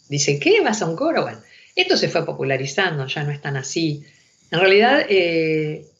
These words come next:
nosotros hacemos en este momento música clásica, casi toda litúrgica en el coro que estoy ahora, pero estuve en otros donde se hacía todo folclórico, todo popular. Es decir, hay para todos los gustos, hay de todo, de todo,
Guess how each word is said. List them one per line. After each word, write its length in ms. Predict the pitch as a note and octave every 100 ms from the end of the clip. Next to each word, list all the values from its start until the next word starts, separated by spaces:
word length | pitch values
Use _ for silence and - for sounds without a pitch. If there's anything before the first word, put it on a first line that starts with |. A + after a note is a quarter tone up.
| _ -
nosotros 380 | E3+ - D4 A3
hacemos 420 | D#3+ F#3+ F#3+ -
en 100 | F3
este 160 | E3 F3
momento 380 | E3+ G#3 G#3+
música 840 | F3 F#3 G3 - D#3 D#3 D3 D3 C#3+
clásica, 640 | - G#3+ G#3+ G#3+ B3 C#4+ - _ _ _ _
casi 260 | E3 D3+ E3
toda 220 | F#3+ F3+
litúrgica 560 | E3 A#3 A#3 G#3+ B3+
en 60 | F3
el 40 | D3
coro 180 | E3
que 60 | D3
estoy 160 | C#3 F3+
ahora, 420 | A3 G#3 B3 -
pero 120 | E3
estuve 260 | D#3+ G#3+ G3
en 80 | G#3
otros 200 | G#3 E3
donde 180 | D#3+ C#3+
se 80 |
hacía 260 | D3 F3 D#3+
todo 200 | G3 F3+
folclórico, 560 | D3 C3+ _ - F#4+ - _ _ _ _ _ -
todo 220 | F#3+ F3
popular. 640 | - - G#3 A3+ E3+ E3+ _
Es 60 | -
decir, 180 | A#3+ -
hay 140 | E4 F#4 - _ _
para 180 | A3 G#3+
todos 140 | D#4+
los 100 | C4+
gustos, 420 | B3+ A3 - D3 G3
hay 140 | G#3+
de 100 | G#3
todo, 380 | F#3 D#3+ C#3+ C#3+ -
de 120 | F3
todo, 460 | A3 B3 C4 C#4